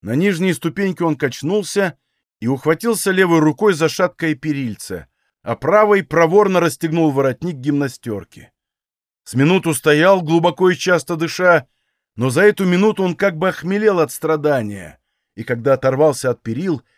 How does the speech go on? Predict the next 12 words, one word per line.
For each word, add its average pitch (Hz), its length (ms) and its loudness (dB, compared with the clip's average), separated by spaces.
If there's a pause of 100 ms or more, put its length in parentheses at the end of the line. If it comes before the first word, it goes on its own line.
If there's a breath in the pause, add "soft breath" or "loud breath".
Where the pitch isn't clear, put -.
(140)
и - 40 -6
направился 160 540 0
к - 60 -20
привязанному 156 600 2
у 135 40 -2
калитки 151 400 -2
коню, 151 500 0 (400)
то 139 120 0
шел 196 240 4
уже 180 220 0
тяжело 165 400 0
ступая 117 720 -2